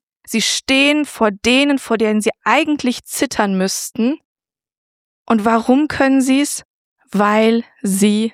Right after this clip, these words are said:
Zeit mit Jesus verbracht haben. Das, was sie da tun, tun sie aus der Zeit davor heraus, die sie mit Jesus verbracht haben. Der erste Punkt unserer Predigt heute ist, Präsenz verändert Leben.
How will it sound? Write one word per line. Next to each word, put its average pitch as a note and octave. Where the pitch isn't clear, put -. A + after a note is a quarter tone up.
Zeit G3
mit G#3+
Jesus G3+
verbracht -
haben. -
Das, D4+
was B3+
sie C4+
da A#3
tun, A3
tun D#4+
sie A#3+
aus A3
der G3
Zeit -
davor D4
heraus, G#3
die A#3+
sie A#3
mit A3+
Jesus F3+
verbracht -
haben. F3+
Der B3+
erste E4
Punkt C#4
unserer A#3
Predigt C4
heute A3+
ist, -
Präsenz A#3
verändert F#3
Leben. D#3